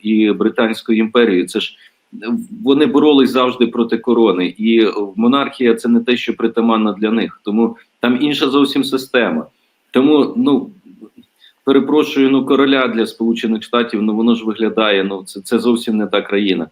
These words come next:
Тому, е, оці всі, скажімо так, е, це те все, що відбувається, воно безумовно наражається на критику, і, е, вона працює.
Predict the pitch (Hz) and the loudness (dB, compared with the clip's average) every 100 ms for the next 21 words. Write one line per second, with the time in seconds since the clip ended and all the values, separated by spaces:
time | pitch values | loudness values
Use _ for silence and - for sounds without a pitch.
0 | _ - _ - 131 151 156 139 - - | _ -20 _ 2 4 6 4 2 -4 -10
1 | 110 113 117 117 117 110 117 117 165 139 | -2 2 4 4 2 0 -2 -2 -4 -4
2 | - 151 131 - 107 110 104 98 104 95 | -2 -2 -2 -4 -4 -2 -2 -2 -2 -2
3 | 92 - 87 87 - - 117 113 117 - | -4 -6 -4 -6 -8 -2 -2 -2 -4 -2
4 | 113 107 107 139 147 131 - 117 117 113 | -2 -2 0 0 0 -4 -2 2 2 2
5 | 113 117 113 104 98 98 95 101 95 92 | -2 2 2 0 -2 -2 -2 0 0 -2
6 | 95 95 95 135 139 - 139 - _ _ | -8 -8 -2 -2 -2 -6 -8 -10 _ _
7 | _ _ _ 117 123 123 117 104 110 113 | _ _ _ 4 6 4 2 0 2 4
8 | 110 110 113 104 95 113 123 123 120 120 | 4 4 4 2 2 0 0 -2 -2 0
9 | 127 90 78 | 0 0 -2